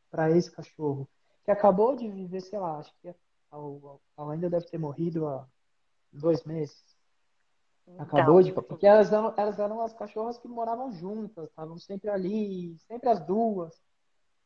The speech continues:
Speaker 2: Sim.
Speaker 1: Elas fo-, ó, a minha esposa tá falando, elas foram adotadas juntas.
Speaker 2: Olha isso, tá vendo?
Speaker 1: Então tem uma
Speaker 2: Então,
Speaker 1: história
Speaker 2: assim,
Speaker 1: grande delas.
Speaker 2: na verdade, a comunicação intuitiva, do que a gente sabe de registro, já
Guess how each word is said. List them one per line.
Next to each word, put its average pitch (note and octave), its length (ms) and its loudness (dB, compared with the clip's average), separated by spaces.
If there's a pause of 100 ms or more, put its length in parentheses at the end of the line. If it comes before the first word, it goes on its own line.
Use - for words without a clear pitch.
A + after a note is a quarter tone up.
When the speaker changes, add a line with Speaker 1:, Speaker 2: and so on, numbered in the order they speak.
(460)
Speaker 2:
Sim. - 280 -20
Speaker 1:
Elas F3+ 280 -4
fo-, G#3 260 0
ó, E3 320 -2
a D3+ 40 -10
minha E3+ 140 -8
esposa E3+ 280 -16
tá F3 60 -20
falando, E3 240 -12
elas D#3+ 180 -8
foram F3+ 160 2
adotadas F#3 640 0
juntas. C#3 260 -18 (760)
Speaker 2:
Olha G3 360 10
isso, D#3 560 0 (360)
tá D#3 200 -20
vendo? D#3+ 440 -20
Speaker 1:
Então D#3+ 180 -12
tem F3 260 -2
uma F#3+ 60 2
Speaker 2:
Então, C4 260 12
Speaker 1:
história D4 260 8
Speaker 2:
assim, G3+ 140 2
Speaker 1:
grande F#3+ 520 0
delas. C#3+ 380 -4 (840)
Speaker 2:
na A3 240 8
verdade, A#3+ 560 8
a C4 60 8
comunicação A#3+ 580 4
intuitiva, A3+ 680 6 (120)
do G3 240 4
que C4+ 80 10
a B3 60 10
gente B3 200 4
sabe A3 300 6
de G3 100 -2
registro, G#3 720 2
já G3+ 440 10